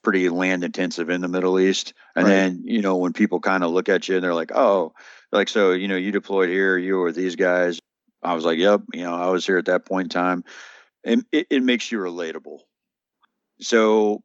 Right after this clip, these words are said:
Speaker 1: you know, having experience in the Navy, you know, I did deploy on an aircraft carrier, I deployed it on an amphib, uh, I deployed it on an A O E. I can be with sailors and try to, you know, I can take a,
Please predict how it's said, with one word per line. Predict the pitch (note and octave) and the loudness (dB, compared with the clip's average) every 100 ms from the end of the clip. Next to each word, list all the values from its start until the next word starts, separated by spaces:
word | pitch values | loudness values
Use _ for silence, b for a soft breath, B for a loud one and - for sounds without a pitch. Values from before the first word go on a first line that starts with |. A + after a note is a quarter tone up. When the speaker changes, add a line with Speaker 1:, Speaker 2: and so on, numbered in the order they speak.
| - | -6
Speaker 1:
you | B2 | -4
know, | G2 | -2
having | F#2+ A2+ G#2+ G#2 F2 - - | 0 -2 -2 -4 -8 -14 -16
experience | F#2+ - B2 A#2 F#2+ | -12 -2 2 2 0
in | F#2+ | -6
the | F2+ | -6
Navy, | F#2+ A#2+ F2+ | 0 0 0
you | F2+ E2+ F2 | -4 -8 -6
know, | F#2+ | -2
I | F#2+ | 0
did | F#2 G2+ | 0 0
deploy | F#2 - F#2+ | -2 -4 -2
on | F#2+ F2+ | -2 -2
an | |
aircraft | F#2 - F#2+ F2+ | -2 2 2 2
carrier, | - F2+ F#2 F#2+ F#2 | 0 2 4 2 2
I | |
deployed | E2+ F#2+ F#2+ | 0 0 0
it | F#2+ | 0
on | F2+ | -2
an | F2 | -2
amphib, | F#2 F2+ - F2+ F#2 F2 - B B B B - | -2 -4 0 4 4 2 -4 B B B B -2
uh, | E2+ E2+ | 0 2
I | |
deployed | E2+ F#2+ F#2+ F#2+ | 2 4 4 4
it | |
on | F#2+ F2+ | 2 0
an | |
A | F#2 F#2+ | 0 2
O | F2+ F2+ | 2 0
E. | F#2 F#2+ F#2 B B _ _ - | 0 -2 -4 B B _ _ -4
I | A#2 | -4
can | A#2+ A2 | -4 -4
be | C3 | -2
with | B2 - | -2 -4
sailors | - A#2+ A#2 G#2 G2+ G2+ | -2 0 0 -2 -4 -8
and | F2+ G2 F#2+ | -12 -10 -8
try | - G#2+ | -2 0
to, | G2+ G2 F2+ b b b b - | 2 0 -2 b b b b -4
you | G#2+ | 0
know, | |
I | A#2 B2 | 0 -2
can | G2+ | -4
take | A#2+ A2 | -2 0
a, | G2+ | -2